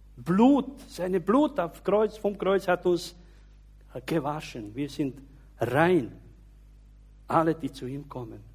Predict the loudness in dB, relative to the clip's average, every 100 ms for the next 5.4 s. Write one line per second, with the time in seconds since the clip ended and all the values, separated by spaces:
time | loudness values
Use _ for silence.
0 | -12 -8 -6 -8 -12 -10 -12 -16 -20 -20
1 | -20 -10 -4 -4 -4 -8 -8 -10 -20 -12
2 | -8 -6 -8 -14 -20 -20 -20 -20 -20 -20
3 | -20 -20 -20 -20 -20 -20 -20 -20 -20 -20
4 | -20 -4 8 10 10 8 4 6 6 4
5 | 4 2 2 0